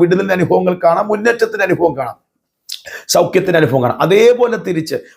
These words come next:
വേദനയുടെ അനുഭവം കാണാം, ഒറ്റപ്പെടലിൻ്റെ അനുഭവം കാണാം, പരാജയത്തിൻ്റെ അനുഭവം കാണാം, നിരന്തരമായ യുദ്ധങ്ങൾ പോലെ ജീവിതത്തിൽ പ്രതിസന്ധികളുടെ അനുഭവങ്ങൾ കാണാം. ജീവിതത്തിനകത്ത് മുന്നേറ്റം ഇല്ലാതെ സ്റ്റക്കായി നിൽക്കുന്ന, ഡിലേ ആയി നിൽക്കുന്ന, വീക്കായി നിൽക്കുന്ന അനുഭവങ്ങൾ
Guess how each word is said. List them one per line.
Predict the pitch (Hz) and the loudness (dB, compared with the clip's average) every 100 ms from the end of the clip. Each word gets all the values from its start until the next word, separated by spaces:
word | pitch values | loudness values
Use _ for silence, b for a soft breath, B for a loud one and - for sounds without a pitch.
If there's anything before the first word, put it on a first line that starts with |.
| 120 | 0
വേദനയുടെ | 156 185 202 190 180 | 0 0 -4 -4 -2
അനുഭവം | 143 175 165 | 0 -2 0
കാണാം, | 165 170 160 | -2 0 -2
ഒറ്റപ്പെടലിൻ്റെ | 160 202 - 180 180 170 | 0 -4 -2 -2 -2 -2
അനുഭവം | 165 180 165 | 2 2 2
കാണാം, | 160 165 - B B | 0 0 -4 B B
പരാജയത്തിൻ്റെ | 160 170 180 185 196 190 185 | 0 2 0 0 -2 -2 -4
അനുഭവം | 165 180 170 | 0 2 2
കാണാം, | 165 160 - B 147 | 2 0 -4 B 0
നിരന്തരമായ | 190 190 170 190 190 180 | 0 2 2 2 0 0
യുദ്ധങ്ങൾ | 160 151 190 190 165 | -2 0 -2 -2 0
പോലെ | 185 170 165 | 0 0 -4
ജീവിതത്തിൽ | 180 185 175 156 - B B 156 | -2 0 0 -2 -6 B B 0
പ്രതിസന്ധികളുടെ | 175 180 190 180 170 160 | 2 2 2 2 4 2
അനുഭവങ്ങൾ | 160 165 180 180 170 160 | 0 0 0 2 2 2
കാണാം. | 160 156 - B B B - | 2 0 -4 B B B -4
ജീവിതത്തിനകത്ത് | 156 185 170 175 170 170 165 | 0 0 0 0 2 2 2
മുന്നേറ്റം | 165 185 190 190 165 | 2 4 2 2 2
ഇല്ലാതെ | 170 185 180 160 | 2 4 2 -2
സ്റ്റക്കായി | - - 160 - 208 208 185 | -6 -4 -4 -2 0 0 0
നിൽക്കുന്ന, | 180 170 160 147 120 B - | -2 0 0 0 -4 B -4
ഡിലേ | 147 196 208 | 0 2 4
ആയി | 202 190 | 2 0
നിൽക്കുന്ന, | 165 - 151 143 110 | -6 -4 -2 -2 0
വീക്കായി | 190 226 - 214 208 | -2 -2 0 0 0
നിൽക്കുന്ന | 190 180 170 151 135 - B B 143 | -2 0 0 0 -2 -4 B B -2
അനുഭവങ്ങൾ | 170 170 175 175 | 0 2 2 0